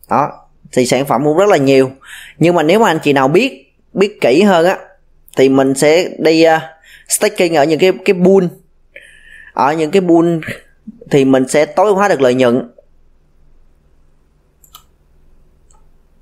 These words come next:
Nè, đây. Đó. Có những cái, cái, cái pool á, cái pool nó, nó, nó, nó trả lợi nhuận cao hơn.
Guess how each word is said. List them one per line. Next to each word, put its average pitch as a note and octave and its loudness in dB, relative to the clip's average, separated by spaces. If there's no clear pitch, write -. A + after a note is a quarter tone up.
Nè, C3 -10
đây. B2 -2
Đó. B2+ -6
Có D3+ 0
những D#3+ -2
cái, F3 0
cái, F3 0
cái F3 0
pool E3 2
á, F#3 0
cái F3 0
pool D#3+ 2
nó, E3+ 0
nó, E3+ 0
nó, E3+ 0
nó E3+ 0
trả E3 0
lợi D#3 2
nhuận B2 0
cao C#3+ -2
hơn. D3 0